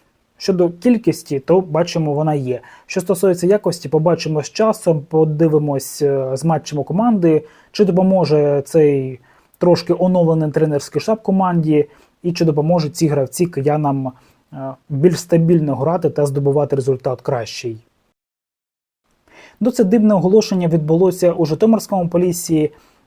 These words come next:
де сказали, що Олександр Хацкевич тепер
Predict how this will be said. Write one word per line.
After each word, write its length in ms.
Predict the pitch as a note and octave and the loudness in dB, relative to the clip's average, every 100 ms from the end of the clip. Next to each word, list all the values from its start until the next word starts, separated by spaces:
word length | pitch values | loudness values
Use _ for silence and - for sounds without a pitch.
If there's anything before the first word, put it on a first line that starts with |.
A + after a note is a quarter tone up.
| - | -8
де 340 | D3 E3 F#3+ | -2 2 2
сказали, 460 | F3 D#3 D#3+ F3+ E3 | 0 0 2 2 0
що 320 | - - D#3 D3 D3 C#3+ C#3 | -2 0 2 4 4 2 0
Олександр 440 | E3 E3 - D#3+ | 2 2 0 -2
Хацкевич 520 | C#3 D3+ - G#3+ F#3 - | -2 -4 0 2 2 0
тепер 440 | C#3+ C3 F#3+ F3+ | -4 2 0 0